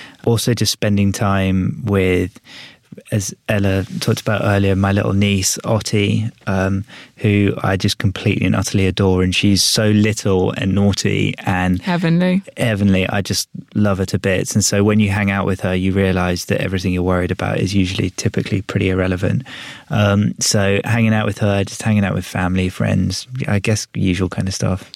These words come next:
Speaker 2: Yeah, I love reading, especially when we get any time off. Like, I wrote one of my, if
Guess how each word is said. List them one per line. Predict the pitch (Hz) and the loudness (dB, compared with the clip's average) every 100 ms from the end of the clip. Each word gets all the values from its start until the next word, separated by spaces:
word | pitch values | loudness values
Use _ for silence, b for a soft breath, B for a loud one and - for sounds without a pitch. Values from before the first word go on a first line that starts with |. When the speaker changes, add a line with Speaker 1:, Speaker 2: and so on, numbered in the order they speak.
| - | -12
Speaker 2:
Yeah, | - 185 180 | -2 -2 0
I | 202 | 0
love | 233 247 | -2 -2
reading, | 196 208 190 170 180 196 - | -2 0 0 -2 -4 -8 -8
especially | 196 - 202 196 196 | -8 -4 -2 -2 0
when | 180 175 | 0 0
we | 175 170 | 0 -2
get | 165 185 175 | -2 -4 0
any | 180 175 170 | 0 0 -2
time | - 190 175 | -4 -2 0
off. | 170 170 - | 0 0 -2
Like, | 185 190 B B B B | -4 -4 B B B B
I | 175 | -2
wrote | 175 - | 0 0
one | 190 185 | 0 2
of | |
my, | 185 175 - | 0 -2 -6
if | 190 - - | -8 -8 -16